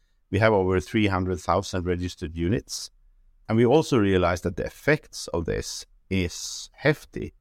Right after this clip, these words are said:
It's two-stroke machines, no catalytic processes. So it's like an outboard engine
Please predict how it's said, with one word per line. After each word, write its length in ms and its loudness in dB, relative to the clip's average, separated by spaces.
It's 240 -4
two-stroke 680 0
machines, 760 0
no 220 2
catalytic 640 0
processes. 880 -2
So 320 6
it's 220 0
like 240 4
an 320 0
outboard 520 0
engine 440 0